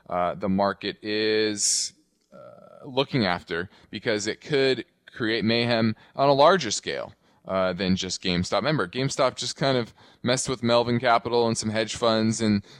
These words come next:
and, and the like, but it, it's something that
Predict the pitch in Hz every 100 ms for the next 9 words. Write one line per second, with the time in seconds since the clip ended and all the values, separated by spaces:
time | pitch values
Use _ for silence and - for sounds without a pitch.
0 | _ 104 104 90 107 101 101 113 113 104
1 | - 107 95 - - - 110 110 95 110
2 | - 117 - 117 110 101 104 104 104 101
3 | - - -